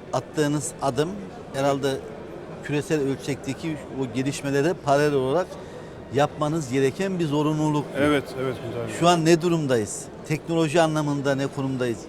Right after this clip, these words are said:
Speaker 1: Dışarıya ihtiyacımız var mı? Kritik bileşenler olarak burada ne dikkat çekiyor?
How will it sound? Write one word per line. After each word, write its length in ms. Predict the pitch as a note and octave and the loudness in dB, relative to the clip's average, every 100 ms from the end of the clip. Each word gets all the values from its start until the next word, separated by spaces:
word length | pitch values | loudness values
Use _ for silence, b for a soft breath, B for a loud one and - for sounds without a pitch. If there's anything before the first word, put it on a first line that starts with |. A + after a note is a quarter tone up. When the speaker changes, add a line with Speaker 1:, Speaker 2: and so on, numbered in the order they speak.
| C3+ | -10
Speaker 1:
Dışarıya 380 | B2 D#3+ D3 D3+ | -4 0 2 2
ihtiyacımız 720 | C#3 B2+ C#3+ C3+ C#3 C#3 A#2 | 0 0 0 0 0 -4 -2
var 200 | B2+ C3+ | 2 4
mı? 180 | C#3 C3 A2+ - B B B B B - - | 4 0 -4 -10 B B B B B -14 -4
Kritik 440 | D3+ - D3+ - | -2 -2 -6 -6
bileşenler 600 | C#3 D3 C3+ D#3 D3 D3 C#3+ - | 0 2 2 0 0 0 0 0
olarak 380 | D3 C#3+ C#3 C3+ - - - | 2 4 4 4 0 -16 -12
burada 360 | A#2+ C3+ C#3 C3+ | -2 0 2 2
ne 200 | A#2+ C3+ | 0 -2
dikkat 320 | C#3 - C3+ | -4 -4 -6
çekiyor? 460 | - B2+ - B2+ | -6 -8 -4 -4